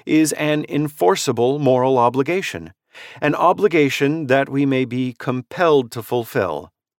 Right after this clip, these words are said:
Without this moral element of a right, all princes become nothing more than pirates. It is impossible even to discuss who may legitimately use coercion and under what conditions without engaging in rights talk.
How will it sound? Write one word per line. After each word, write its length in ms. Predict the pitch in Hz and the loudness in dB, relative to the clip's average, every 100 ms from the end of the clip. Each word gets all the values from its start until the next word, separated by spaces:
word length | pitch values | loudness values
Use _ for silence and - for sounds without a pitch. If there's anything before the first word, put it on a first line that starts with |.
| _ _ _ | _ _ _
Without 320 | 120 127 175 | 0 2 2
this 180 | 131 110 | 0 -2
moral 340 | 120 120 110 - | 2 4 2 0
element 340 | 123 113 107 95 | 0 0 -2 -4
of 120 | 92 | -2
a 60 | |
right, 360 | 98 160 139 - - _ _ | 2 2 2 -4 -14 _ _
all 320 | - 131 160 | 0 2 2
princes 540 | 160 190 170 - 113 127 | -2 -4 -4 -4 -6 -4
become 360 | 139 131 127 | -4 -2 0
nothing 380 | 123 127 143 151 | 0 -2 -2 -4
more 300 | 143 110 107 | -2 -2 -2
than 240 | 107 117 131 | -6 -8 -6
pirates. 760 | - 110 85 85 _ - - _ _ _ _ _ _ _ _ _ _ _ - | -2 -2 -4 -14 _ -20 -20 _ _ _ _ _ _ _ _ _ _ _ -4
It 120 | 202 | -2
is 140 | 226 | 0
impossible 640 | 226 - 202 208 196 185 180 | -4 0 -2 0 0 0 0
even 280 | 156 170 160 | -4 -6 -6
to 100 | 156 | -6
discuss 680 | 160 151 - 175 131 143 - | -4 -4 -2 2 4 2 -2
who 140 | 156 | 0
may 180 | 151 147 | 2 2
legitimately 680 | 143 120 139 135 135 143 139 | 2 2 2 2 0 -2 -4
use 320 | 131 135 - | 0 -2 -2
coercion 640 | - 131 156 127 - 110 | 0 4 4 2 -2 -4
and 260 | 120 113 120 | -4 -2 0
under 260 | 117 113 | 2 2
what 220 | 110 117 - | 2 0 -2
conditions 720 | 98 98 156 - 98 107 135 | -8 0 0 0 -6 -6 -4
without 260 | 151 147 | 0 2
engaging 600 | 151 147 170 165 110 104 | 2 0 0 0 0 -2
in 120 | 127 | -2
rights 340 | 143 165 160 - | 0 0 -2 -8
talk. 420 | - 80 80 | -6 -8 -8